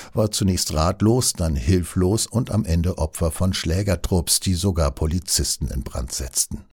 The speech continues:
Da die Proteste gewissermaßen wie Familienausflüge unzufriedener Bürger begonnen hatte, hoffte die Regierung um Janukowitsch durch Gespräche eine Einigung erzielen zu können.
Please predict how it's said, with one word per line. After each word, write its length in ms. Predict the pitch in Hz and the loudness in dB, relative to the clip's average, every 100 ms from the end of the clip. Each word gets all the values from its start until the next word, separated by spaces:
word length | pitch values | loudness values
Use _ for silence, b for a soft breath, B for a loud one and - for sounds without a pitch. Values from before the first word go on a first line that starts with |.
| _ _ _ _ - | _ _ _ _ 4
Da 180 | 110 117 | 6 6
die 200 | 113 110 | 4 4
Proteste 580 | 123 117 139 - 123 | 4 4 4 4 4
gewissermaßen 800 | 104 92 123 110 104 101 - 98 | 2 4 4 6 6 4 4 2
wie 260 | 87 87 85 | 2 0 -2
Familienausflüge 1300 | - 78 76 120 107 90 87 92 98 - 101 98 87 | -2 -2 2 4 4 4 2 2 2 2 2 4 2
unzufriedener 760 | 87 113 - 107 - 101 95 78 | 2 2 2 -2 0 2 2 0
Bürger 420 | 71 98 110 92 | 2 2 2 0
begonnen 520 | 85 78 92 117 87 | 0 0 2 2 2
hatte, 240 | 98 120 - B B B | 2 0 -2 B B B
hoffte 320 | 123 - 170 | 2 4 4
die 120 | 127 | 4
Regierung 600 | 110 95 85 117 139 165 | 6 6 6 4 6 6
um 240 | 160 76 73 | 6 2 0
Janukowitsch 760 | 69 73 95 98 80 139 - - | 0 0 0 0 0 0 0 -2
durch 220 | 78 - | -2 -4
Gespräche 580 | 80 - - 82 - 85 | -4 -4 0 0 2 0
eine 240 | 90 95 | 0 0
Einigung 480 | 87 104 110 90 95 | 2 4 4 2 0
erzielen 560 | 104 - - 123 110 - | -4 -2 0 2 2 0
zu 160 | - | -4
können. 380 | - - 82 | -6 -10 -10